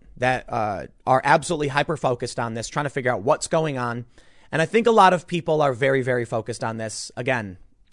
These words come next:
this is very, very difficult segment to produce. However, the left believes Donald Trump and Bill Barr are trying to cover this up. The right believes it's probably the Clintons or, you know, powerful interests.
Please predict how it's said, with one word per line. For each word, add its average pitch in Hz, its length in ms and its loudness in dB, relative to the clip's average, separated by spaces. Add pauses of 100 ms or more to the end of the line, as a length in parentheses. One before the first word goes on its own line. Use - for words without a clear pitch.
(160)
this 151 120 -2
is 139 100 -4
very, 151 220 4
very 147 280 0
difficult 139 380 -4
segment 120 360 -4
to 117 60 -12
produce. 110 440 -8 (1040)
However, 190 440 4 (180)
the 156 140 2
left 160 400 2
believes 180 400 0
Donald 156 380 -2
Trump 156 260 -2
and 135 160 -4
Bill 139 220 0
Barr 120 200 0
are - 80 -4
trying 123 280 -6
to 107 40 -8
cover 110 240 -8
this 104 180 -8
up. 98 200 -8 (540)
The 131 100 -4
right 143 300 2
believes 143 320 0
it's - 100 -14
probably 131 360 0
the 117 100 -8
Clintons 147 840 -4 (220)
or, 123 480 2
you 226 80 0
know, 120 120 -2
powerful 135 380 -2
interests. 101 460 -12